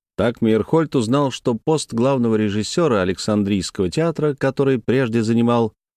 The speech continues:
Лаврентьев, получил один из самых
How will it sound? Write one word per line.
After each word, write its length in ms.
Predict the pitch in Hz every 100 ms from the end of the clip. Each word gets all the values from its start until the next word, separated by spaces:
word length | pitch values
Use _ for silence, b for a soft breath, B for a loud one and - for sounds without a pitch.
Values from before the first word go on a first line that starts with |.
| -
Лаврентьев, 800 | 98 117 113 117 113 - 117 - _ _ _ _
получил 420 | - 110 113 196 -
один 300 | 139 165 170
из 100 | 151
самых 480 | - 156 160 147